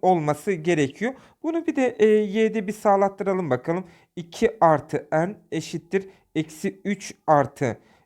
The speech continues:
iki n'den, e, n eşittir iki taraftan da beş geldiği sağlanılmış oluyor. Yani cevabımız Ceyhan.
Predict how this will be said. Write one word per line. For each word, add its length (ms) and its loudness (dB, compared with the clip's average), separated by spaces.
iki 440 -4
n'den, 440 0
e, 320 0
n 300 0
eşittir 480 -4
iki 260 -4
taraftan 460 0
da 160 0
beş 220 0
geldiği 360 0
sağlanılmış 720 0
oluyor. 280 -2
Yani 240 -4
cevabımız 580 2
Ceyhan. 400 -2